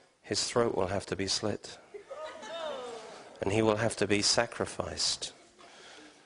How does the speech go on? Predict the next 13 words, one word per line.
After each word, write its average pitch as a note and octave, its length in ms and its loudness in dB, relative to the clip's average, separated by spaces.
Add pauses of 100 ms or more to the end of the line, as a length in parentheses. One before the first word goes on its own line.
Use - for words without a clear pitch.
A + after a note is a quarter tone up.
(140)
Why D#3 200 8
should F3+ 220 6
such - 320 6
an A#2+ 140 6
innocent, C#3+ 540 2
sweet - 400 2
lamb F#2+ 400 -6 (880)
be A2 140 2
offered A2+ 340 2
up - 260 0
as F#2+ 100 2
a G#2 60 2
sacrifice? - 1080 0